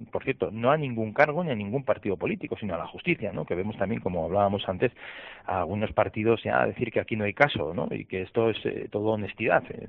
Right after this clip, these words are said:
sinceramente, los datos y lo que decía hoy el Tribunal Supremo con respecto a, a Cerdán dicen todo, todo lo contrario, pero será la justicia la que evidentemente pues actúe como debe de,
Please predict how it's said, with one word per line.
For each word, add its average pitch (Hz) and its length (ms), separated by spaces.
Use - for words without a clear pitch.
sinceramente, 104 560
los 95 180
datos 110 400
y 104 80
lo 90 140
que 92 100
decía 98 320
hoy 110 160
el 95 100
Tribunal 95 340
Supremo 104 500
con 82 180
respecto 95 540
a, 87 260
a - 180
Cerdán 95 380
dicen 117 340
todo, 98 600
todo 104 220
lo 98 100
contrario, 90 460
pero 92 180
será 90 180
la 104 120
justicia 98 540
la 101 220
que 85 340
evidentemente 92 640
pues - 200
actúe 113 380
como 107 240
debe 101 220
de, 90 360